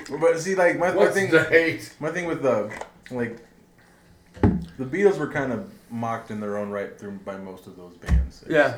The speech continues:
Speaker 1: as well.
Speaker 3: they
Speaker 1: You know,
Speaker 3: were.
Speaker 1: just, they weren't completely taken seriously within the music industry.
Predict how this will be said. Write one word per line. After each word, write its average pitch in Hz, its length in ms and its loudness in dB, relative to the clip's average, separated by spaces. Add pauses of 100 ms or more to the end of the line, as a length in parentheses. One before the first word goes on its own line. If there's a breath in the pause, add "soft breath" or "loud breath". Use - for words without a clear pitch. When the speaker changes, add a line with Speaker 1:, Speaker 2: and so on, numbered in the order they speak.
Speaker 1:
as 95 100 -12
well. 95 140 -14
Speaker 3:
they 185 120 -4
Speaker 1:
You 175 60 2
know, 147 60 0
Speaker 3:
were. 127 100 -4
Speaker 1:
just, 107 260 -14 (320 loud breath)
they 165 80 -6
weren't 175 400 -6
completely 117 500 -8
taken 95 340 -10
seriously 92 560 -14
within 87 280 -16
the 87 60 -18
music 95 420 -12
industry. - 420 -12